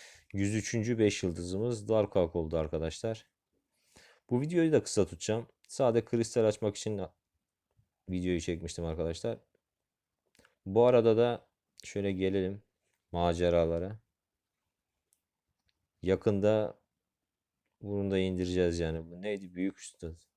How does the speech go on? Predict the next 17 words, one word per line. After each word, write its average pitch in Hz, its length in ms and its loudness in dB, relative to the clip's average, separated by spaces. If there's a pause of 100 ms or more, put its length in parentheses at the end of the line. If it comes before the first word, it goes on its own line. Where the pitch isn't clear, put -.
(280)
Grandmaster 90 600 -2
tabii. 90 360 -2 (320)
Büyük 95 220 -2
Üstad'ı 98 380 -2
da 95 80 2
indireceğiz. 87 600 -4 (300)
İnşallah 95 580 -4 (580)
tat - 280 -2
kırıcı 92 380 -2
olacağız 85 440 -2 (140)
diyeceğim 92 420 -2
ama 95 300 -4
tat - 280 -4
kırıcı 95 280 -2
olmamız 92 320 -4
için 95 320 -10
öncelikle 95 760 -4